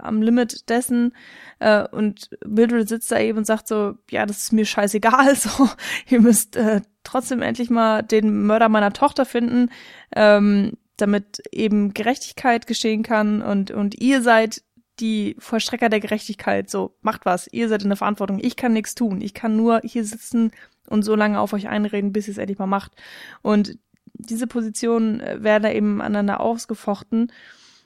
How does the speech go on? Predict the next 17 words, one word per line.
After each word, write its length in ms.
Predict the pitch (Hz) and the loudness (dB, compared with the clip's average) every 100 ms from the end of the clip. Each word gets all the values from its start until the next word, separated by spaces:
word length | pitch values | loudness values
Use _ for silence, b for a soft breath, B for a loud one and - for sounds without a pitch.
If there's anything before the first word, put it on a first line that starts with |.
| B _ - | B _ -6
Und 600 | 220 220 214 214 - - 85 - | -2 0 0 0 -4 -10 -16 -14
auch 200 | - 226 | -4 -2
als 220 | 233 226 - | -2 -4 -2
Zuschauer 380 | 302 311 285 | -2 2 2
sitzt 220 | 233 226 - | 2 0 -2
man 120 | 208 | -2
eben 260 | 208 196 190 | -2 -4 -4
da 240 | 185 185 | -2 -2
und, 360 | - 208 202 - | -2 -2 -4 -8
äh, 280 | - - - _ _ | -14 -18 -20 _ _
kann 180 | - 247 | -4 2
die, 320 | 240 240 - - - | 2 0 -8 -20 -6
alle 200 | 240 285 | 2 4
Argumente 440 | 269 254 240 247 240 | 4 4 2 2 -2
nachvollziehen 880 | 240 220 233 - 262 240 - 202 202 | -2 -2 -4 -4 -4 -4 -4 -2 -2
und, 400 | 220 202 196 - | -2 -4 -4 -8
äh, 440 | - 208 101 202 | -2 2 2 0